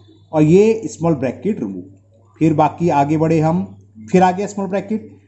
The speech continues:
अंदर के तीनों टर्म कोई सॉल्व नहीं हो रहे, तो हमें माइनस थ्री का अंदर मल्टीपल करना है। थ्री का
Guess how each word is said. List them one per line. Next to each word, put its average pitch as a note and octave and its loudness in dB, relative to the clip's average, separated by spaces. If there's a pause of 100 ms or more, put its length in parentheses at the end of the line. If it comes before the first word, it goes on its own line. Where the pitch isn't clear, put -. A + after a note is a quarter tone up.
(300)
अंदर G3+ 4
के B3 -2
तीनों G#3+ -2
टर्म G#3+ -4
कोई G#3+ -4
सॉल्व G#3 -2
नहीं A3 4
हो G#3 2
रहे, A#3+ 4
तो - -8
हमें F3+ 2
माइनस E3+ 0
थ्री B2 -2
का F3+ -2
अंदर E3 2
मल्टीपल D3 -2
करना G2 -8
है। G2+ -8 (480)
थ्री A#3+ 6
का A3 2